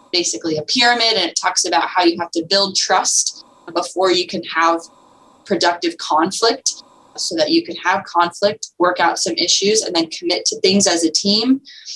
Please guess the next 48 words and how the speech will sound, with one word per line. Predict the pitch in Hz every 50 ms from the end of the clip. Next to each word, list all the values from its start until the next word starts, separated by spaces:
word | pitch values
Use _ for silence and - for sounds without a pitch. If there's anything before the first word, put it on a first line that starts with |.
| - -
Once | 180 196 190 -
you | 180 -
commit | - 202 190 175 160
to | 190 202
things | - 202 202 196 185
as | 185 170
a | 170 170
team, | - - - 214 220 226
you | 220 190
can | 170 175 165 165 -
hold | 185 190 190 185
each | 185 - -
other | 185 180 180 175 170
accountable, | 165 - - - 185 196 202 202 196 208 208
and | 208 190
then | 175 170
you | 170 170
can | - 170 165
focus | - - 175 175 - 185 - -
on | 170 170 170
your | 165 156
results. | 156 160 160 - - - - - -
So | - - 156 151 151 151 - - - - -
that's | 214 220 - - -
a | 240 180 214 202 - _ _ - - _ _ _ _ -
<laughs> | - 339 285 - - - - - _
twenty-second | - - 247 240 247 247 254 - - 220 220 220 285 269 262 269 - _ _ _ _ _ _ _ _ _
version | - 190 196 214 214 214 196
of | 175 170 170
his | - 185 160 - - -
whole | 208 185 180
book, | 170 185 254 330 - -
but | 202 190 180 165 - - - _ _ - 170 165
that's | 190 196 202 196 -
what | 208 202
I, | 185 180 185 180 - - -
over | 190 185 180 185
the | 175 175
years, | 170 175 180 180 -
have, | 175 165 160 160 - _
have | - 190 175 170
grown | 170 175 170 170
to | 170 185 170
develop | 165 170 160 156 151 160 160 160
and, | 165 170 165 156 - _ - - _
and | - 180 175 160
really | 160 165 165 165 165 165
see | - - - 185 170 170 165